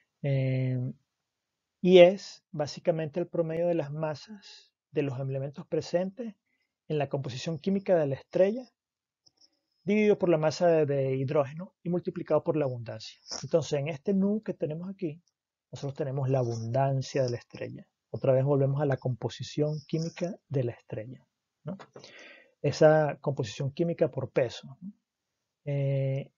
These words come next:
y básicamente, esta aproximación de Eddington es lo que permite que la estrella se mantenga politrópica.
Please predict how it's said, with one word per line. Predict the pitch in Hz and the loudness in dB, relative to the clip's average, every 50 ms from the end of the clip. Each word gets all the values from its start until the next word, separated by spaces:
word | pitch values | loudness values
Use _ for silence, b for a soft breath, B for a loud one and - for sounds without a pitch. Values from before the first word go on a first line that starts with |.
| _ | _
y | - 180 185 | 0 2 8
básicamente, | 185 208 180 - 202 - - 214 196 185 160 151 143 - - 190 214 - _ _ _ _ | 8 8 8 6 -2 -6 -4 -2 -2 -2 -2 -4 -8 -10 -14 -16 -16 -16 _ _ _ _
esta | - - 160 147 - - - 180 | -2 0 0 0 0 -4 -6 -6
aproximación | - - 196 185 - - 180 180 185 - - 196 190 185 185 | -4 -4 -8 -8 -6 -8 -6 -6 -6 -8 -6 -6 -6 -6 -2
de | 185 196 175 | 0 2 2
Eddington | 151 143 139 139 139 - 180 - | 2 0 -6 -10 -12 -14 -18 -12
es | - 135 | -8 -8
lo | 135 139 | -6 -6
que | 139 165 | -6 -8
permite | 147 - 165 165 160 147 139 - - 147 | -4 -4 -4 -4 -4 -8 -10 -12 -14 -10
que | - 151 | -8 -8
la | 131 123 | -8 -8
estrella | - _ - 147 151 147 160 156 | -10 _ -8 -6 -4 -4 -4 -6
se | - - 143 | -8 -8 -8
mantenga | 139 131 127 120 - 165 165 180 185 196 208 - _ _ _ | -6 -6 -8 -8 -8 -8 -8 -6 -8 -10 -10 -12 _ _ _
politrópica. | - - 135 123 117 - - 120 113 - 127 - - | -4 -2 -2 -2 -4 -6 -8 -10 -10 -10 -14 -20 -20